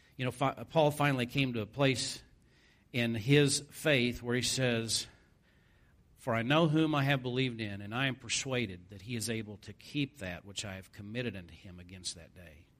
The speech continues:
Does that sound like certainty of faith to you? Does it sound like a conviction? We need to come to the point of conviction. You know, Calvin, Calvin Miller was right. We got a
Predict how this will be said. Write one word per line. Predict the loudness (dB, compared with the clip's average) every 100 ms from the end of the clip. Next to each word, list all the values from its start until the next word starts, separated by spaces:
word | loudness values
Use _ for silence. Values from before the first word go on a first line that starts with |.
| _ _ _ _
Does | -4 0
that | 0
sound | 0 2
like | 0
certainty | 0 -2 -2 -2 -4
of | -4
faith | -2 -4 -4 -10
to |
you? | -12 -12 -12 -16 _ _ _ -14
Does | -8
it |
sound | -4
like | -4
a | -4
conviction? | -8 -8 -4 -2 -2 -4 -6 -10 -10
We | 0
need | 2
to | 2
come | 2 4
to | 4
the | 2
point | 0 0 2 2
of | 0
conviction. | -6 -12 -2 0 2 0 -2
You | -4
know, | -4
Calvin, | 0 2 4 0 -6 -20 -20 -2
Calvin | 0 2 4
Miller | 4 6
was | 4 4
right. | 2 4 -2 -2
We | 2
got | 4
a | 4